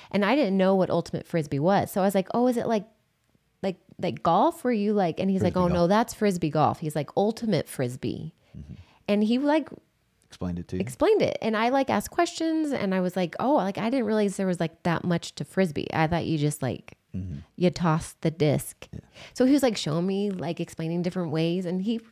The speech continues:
Speaker 1: like, was passionate about it. He really liked it.
Speaker 2: Yeah.
Speaker 1: And I was like, "Well, I gotta, I should look it up on YouTube so I can actually see what it looks like."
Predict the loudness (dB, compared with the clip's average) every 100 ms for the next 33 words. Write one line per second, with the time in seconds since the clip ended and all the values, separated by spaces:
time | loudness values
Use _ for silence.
0 | _ _ _ -4 -4 -6 _ _ -12 -10
1 | -6 -2 -2 -2 -2 0 0 0 0 0
2 | 0 0 -2 -2 0 0 0 -2 -6 -12
3 | -12 -2 0 2 2 4 2 2 2 0
4 | -4 _ -8 -6 -4 -4 -2 -4 -2 0
5 | -2 -2 -6 -4 -2 -2 -4 -8 -8 -6
6 | -4 -2 -4 -4 -6 -6 -10